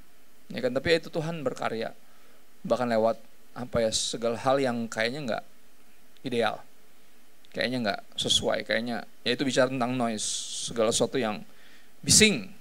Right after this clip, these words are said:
gitu loh, berisik dan mau nggak mau kayak narik perhatian karena berisik. "Ada apaan sih?" kan gitu, mau nggak mau ngeliat. Nah, akhirnya suara Tuhan kita abaikan, tapi nggak, kita mau belajar hari ini tentang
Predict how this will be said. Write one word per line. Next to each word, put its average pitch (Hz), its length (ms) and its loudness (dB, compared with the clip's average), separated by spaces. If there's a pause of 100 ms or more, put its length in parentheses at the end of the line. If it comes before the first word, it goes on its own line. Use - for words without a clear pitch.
gitu 113 180 -8
loh, 104 160 -2
berisik 123 480 2
dan 131 80 0
mau 127 160 0
nggak 120 140 0
mau 151 100 6
kayak 135 220 4
narik 135 240 4
perhatian 156 500 6
karena 151 220 4
berisik. 190 480 4 (160)
"Ada 143 240 4
apaan 190 240 6
sih?" 202 160 6
kan 170 160 2
gitu, 147 160 -2
mau 151 80 2
nggak 165 160 2
mau 180 80 0
ngeliat. 165 400 6 (880)
Nah, 120 160 0
akhirnya 175 400 8
suara 147 240 4
Tuhan 147 480 2 (480)
kita 117 260 4
abaikan, 127 380 6
tapi 120 320 2
nggak, 135 240 8
kita 143 240 2
mau 135 80 2
belajar 123 420 4
hari 120 300 4
ini 127 240 -2 (720)
tentang 117 560 4